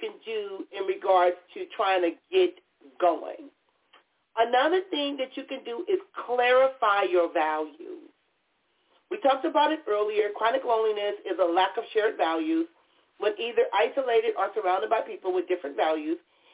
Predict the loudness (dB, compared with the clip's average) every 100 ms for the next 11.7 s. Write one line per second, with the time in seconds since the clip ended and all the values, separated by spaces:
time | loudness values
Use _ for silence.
0 | _ 2 4 4 0 -4 0 2 0 -2
1 | 2 2 2 0 0 -2 0 -2 -4 -10
2 | -8 -6 -2 -2 -2 -4 -6 -8 -10 -8
3 | -6 -6 -8 -4 -4 -4 -8 -4 -4 -4
4 | -8 -10 -4 0 0 0 0 2 0 -2
5 | -2 0 0 0 0 0 2 2 0 -2
6 | -10 -10 -8 -8 -10 _ _ _ 0 2
7 | 2 -2 -2 -4 -4 -4 -4 -2 0 0
8 | -2 -6 -8 -10 _ _ -20 -10 -8 -2
9 | 0 0 -4 -2 0 0 -2 -6 -6 -4
10 | -4 -4 -6 -4 -2 -2 -4 -8 -8 -6
11 | -6 -6 -10 -14 -16 -18